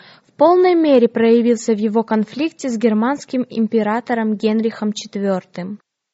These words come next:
За дерзкое пренебрежение папским авторитетом этот монарх был отлучен от церкви и лишен трона.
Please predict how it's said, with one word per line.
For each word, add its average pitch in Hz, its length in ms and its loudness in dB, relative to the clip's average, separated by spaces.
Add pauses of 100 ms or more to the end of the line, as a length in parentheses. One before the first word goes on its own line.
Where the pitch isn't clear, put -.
(300)
За 233 120 4
дерзкое 254 520 2
пренебрежение 240 920 2
папским 226 540 0
авторитетом 226 920 -2 (280)
этот 226 320 -2
монарх 226 460 -2
был 226 220 -2
отлучен 196 640 -4
от 185 160 -12
церкви - 680 -6
и 196 80 -6
лишен 247 440 -4
трона. 196 480 -8